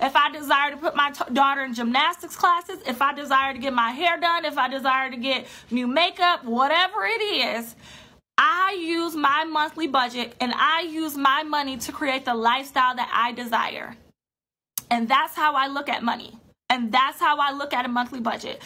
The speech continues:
So do you see, whenever you look at a monthly budget in that way, the disposition and the power and the control that you have when it comes to looking at your income, when it comes to looking at your money, right?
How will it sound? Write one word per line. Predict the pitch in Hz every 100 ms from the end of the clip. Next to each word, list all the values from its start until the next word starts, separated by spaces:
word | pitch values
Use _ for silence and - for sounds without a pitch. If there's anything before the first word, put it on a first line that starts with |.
| - -
So | - 285
do | 277
you | 339 392
see, | 415 - 415 349
whenever | 294 311 330
you | 330
look | 330 302 349
at | 320
a | 294
monthly | 294 302 294
budget | 240 285 339 -
in | 269 277
that | 269 233 254
way, | 262 269 240 226 - - -
the | 254
disposition | 233 208 349 - 349 247 311 359 302 -
and | 269
the | 240 233
power | - 294 320 311 269 240 233
and | 269 269
the |
control | 269 277 226 - - 294 330 311 277
that | 254 269 269
you | 277
have | 285 311 294 233 226 233 - - -
when | 233 320
it | 302
comes | - 330 311
to | -
looking | 285 277 285 262
at | 247 247
your | 269
income, | 240 233 226 - 233 - -
when | 269 302
it | 294
comes | 339 320 330
to | 320
looking | 277 294 294 269
at | 262 -
your | 262
money, | 233 220 - - _ _ _ -
right? | 226 269